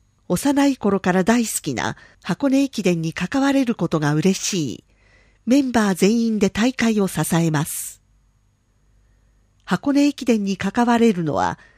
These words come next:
学生時代しかない。関東学生陸上競技連盟、関東学連は、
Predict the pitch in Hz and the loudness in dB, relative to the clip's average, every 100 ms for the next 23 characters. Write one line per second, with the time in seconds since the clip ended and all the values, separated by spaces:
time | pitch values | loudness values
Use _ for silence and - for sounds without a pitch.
0 | - 170 - - 285 277 285 220 185 160 | -2 -2 -2 0 2 2 2 2 0 -2
1 | - 151 156 185 147 - _ _ _ _ | -4 -2 0 0 0 -8 _ _ _ _
2 | _ _ _ _ _ _ _ _ _ - | _ _ _ _ _ _ _ _ _ -4
3 | 262 240 208 180 165 170 - 277 277 233 | -2 -2 -2 0 0 -4 -4 -2 0 0
4 | - 262 269 262 - 233 233 208 214 202 | -2 0 2 2 2 2 4 2 2 2
5 | 151 - 104 82 - _ _ - 226 262 | 0 -4 -6 -6 -12 _ _ -6 -4 -4
6 | - 254 226 214 - 139 62 64 _ _ | -2 0 0 -2 -4 -6 -8 -16 _ _
7 | - 151 151 | -6 -4 -4